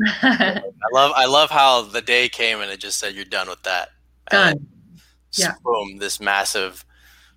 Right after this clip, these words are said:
Speaker 1: Yeah.
Speaker 2: pillar and source of energy just started to flow through you. Just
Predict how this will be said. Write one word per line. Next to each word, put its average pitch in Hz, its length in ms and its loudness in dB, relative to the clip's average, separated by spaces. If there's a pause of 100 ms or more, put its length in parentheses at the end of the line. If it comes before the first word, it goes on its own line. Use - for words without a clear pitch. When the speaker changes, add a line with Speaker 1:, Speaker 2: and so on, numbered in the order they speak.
(140)
Speaker 1:
Yeah. - 100 -2
Speaker 2:
pillar 117 340 4 (280)
and 92 260 -12
source 110 400 2
of 98 80 -6
energy 98 380 0
just 95 180 -6
started 98 300 0
to 95 160 -8
flow - 280 -4
through 95 260 -10
you. 92 240 -6 (340)
Just - 260 -4